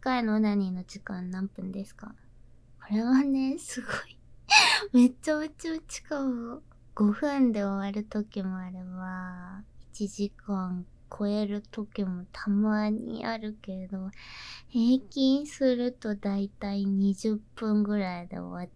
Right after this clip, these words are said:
ちゃうかも。<laughs> かな？八、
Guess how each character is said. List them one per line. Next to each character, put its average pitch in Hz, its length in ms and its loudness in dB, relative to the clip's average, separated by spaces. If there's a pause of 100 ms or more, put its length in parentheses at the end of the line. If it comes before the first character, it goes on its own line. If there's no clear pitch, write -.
ち - 80 -8
ゃ 180 120 -6
う 180 40 -12 (120)
か 185 100 -12
も。 190 100 -12 (920)
<laughs> - 920 -10
か 180 180 -14
な？ 269 180 -4 (3250)
八、 254 480 0